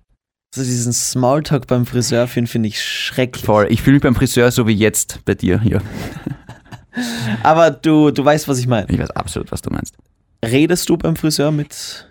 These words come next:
Speaker 2: Ich hatte bis vor kurzem die perfekte Friseurin. Kevin, ich glaub an ein, ich glaub an eine Sache. Du brauchst drei Dinge in deinem Leben.
Speaker 1: <laughs> Ja.
Speaker 2: Du brauchst den richtigen Arzt,
Speaker 1: Ja.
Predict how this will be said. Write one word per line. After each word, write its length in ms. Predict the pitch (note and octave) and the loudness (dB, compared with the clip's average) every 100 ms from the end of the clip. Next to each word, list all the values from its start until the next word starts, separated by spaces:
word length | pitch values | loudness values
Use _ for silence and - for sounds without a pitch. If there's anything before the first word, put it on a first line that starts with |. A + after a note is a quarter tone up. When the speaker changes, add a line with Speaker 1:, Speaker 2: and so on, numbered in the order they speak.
| - | -2
Speaker 2:
Ich 240 | A#2+ - | 0 2
hatte 540 | C3 - F3 F3 F3+ D#3+ _ | 0 2 4 4 4 0 _
bis 140 | - - | -4 -2
vor 140 | C3 | -2
kurzem 340 | - C#3 - C3 | 2 2 4 4
die 140 | C3 | 4
perfekte 760 | - A2+ - - - - - | 4 2 2 -2 -2 0 -2
Friseurin. 580 | A#2 G2+ - C2 - - - _ _ | -2 -2 0 -2 -4 -8 -14 _ _
Kevin, 200 | D#3+ D#3+ | 0 0
ich 100 | D#3 | 0
glaub 320 | D3+ D3 - - | 4 2 2 -2
an 180 | B2+ B2+ | -2 0
ein, 440 | A#2+ B2+ B2+ B2+ - | 2 6 6 6 2
ich 80 | - | 0
glaub 140 | F#3+ G#3+ | 2 2
an 80 | G3+ | 4
eine 240 | C#3 C#3+ | 2 2
Sache. 380 | - E2 - - _ _ _ _ | 2 -2 -6 -8 _ _ _ _
Du 80 | - | 0
brauchst 360 | D#3+ D#3 - - | 4 4 2 -2
drei 280 | D3 C3 D3+ | 0 4 2
Dinge 280 | D#3 C3 A2 | 4 6 6
in 60 | |
deinem 220 | F#2 E2+ C#2+ | 6 4 2
Leben. 280 | C2+ C3 B2+ | 2 2 0
Speaker 1:
<laughs> 200 | B2 B2 | -2 -2
Ja. 140 | A2 - | -6 -2
Speaker 2:
Du 80 | C3+ | 2
brauchst 240 | D#3+ D3 | 4 4
den 80 | D#3+ | 2
richtigen 280 | C#3+ C#3 A#2+ | 2 4 6
Arzt, 460 | A2 A#3 A3+ G#3+ D#3+ | 4 2 0 -2 -4
Speaker 1:
Ja. 160 | G#2+ | -4